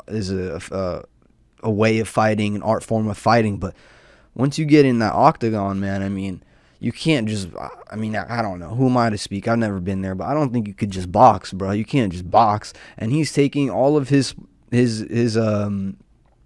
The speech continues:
uh, experience and all of his, his knowledge of fighting from the octagon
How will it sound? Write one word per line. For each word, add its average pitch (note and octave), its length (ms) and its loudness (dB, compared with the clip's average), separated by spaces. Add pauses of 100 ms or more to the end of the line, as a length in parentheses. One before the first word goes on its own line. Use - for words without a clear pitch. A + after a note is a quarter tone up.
(460)
uh, A2 140 -4
experience B2 640 4
and A2 80 -4
all A#2+ 240 2
of A2+ 80 -4
his, A#2 180 2 (520)
his G#2 420 0
knowledge A2+ 480 4
of G2 80 -8
fighting A2+ 540 2 (340)
from C3+ 220 4
the G#2+ 120 2
octagon F3 720 0